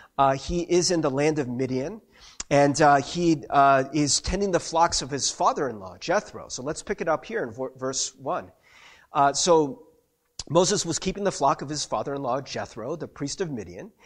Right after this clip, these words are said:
and he led his flock to the west side of the wilderness and came to Horeb, the mountain of God. And the angel of the Lord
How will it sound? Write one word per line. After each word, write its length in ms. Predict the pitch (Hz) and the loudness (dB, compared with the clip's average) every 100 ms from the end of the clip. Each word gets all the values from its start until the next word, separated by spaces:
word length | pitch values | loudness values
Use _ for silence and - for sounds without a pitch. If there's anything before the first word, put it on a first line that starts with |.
| - _ | -20 _
and 80 | 160 | 2
he 100 | 180 | 4
led 260 | 147 175 277 | 6 4 4
his 160 | 226 | -2
flock 320 | - 165 165 | 2 4 4
to 100 | - | 2
the 80 | 147 | -8
west 400 | 113 131 214 - | -4 -2 0 0
side 300 | - 151 156 | 4 4 4
of 80 | 135 | -2
the 80 | 120 | -4
wilderness 720 | 113 151 143 85 85 - - - - | -2 -2 -2 -8 -6 -4 -4 -8 -12
and 180 | 151 151 | -4 -4
came 260 | - 202 208 | 0 0 2
to 100 | 185 | -2
Horeb, 560 | - 202 220 113 85 - _ _ | -6 2 2 2 -4 -18 _ _
the 80 | 123 | -8
mountain 480 | 120 151 220 220 214 202 | -2 0 -2 -6 -8 -8
of 140 | - | -8
God. 340 | 131 101 76 - _ _ _ - - | -6 -6 -8 -18 _ _ _ -10 -2
And 120 | 185 | 2
the 180 | 220 226 | 4 4
angel 400 | 285 269 285 262 | 4 4 4 4
of 120 | 180 | 4
the 120 | 208 | 2
Lord 380 | 180 220 165 | 4 4 4